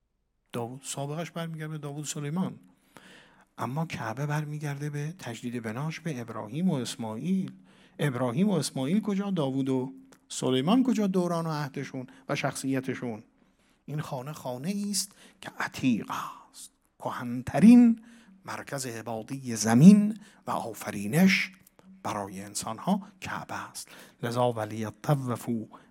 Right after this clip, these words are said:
بالبیت العتیق، دیگه نابترین و عالیترین مرکز عبادی است. بچرخید و بگردید و، و لذت اون ببرید.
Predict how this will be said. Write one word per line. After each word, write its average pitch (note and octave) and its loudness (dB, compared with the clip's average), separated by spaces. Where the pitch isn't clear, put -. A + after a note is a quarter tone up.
بالبیت B2 -6
العتیق، A2 -14
دیگه D3 -10
نابترین C3 -10
و A#2 -8
عالیترین A2 -8
مرکز B2 -6
عبادی A#2 -4
است. - -6
بچرخید - -10
و A#2+ -14
بگردید D3+ 0
و، D3 -6
و A#2 -8
لذت G#2+ -6
اون G2+ -6
ببرید. G2 -18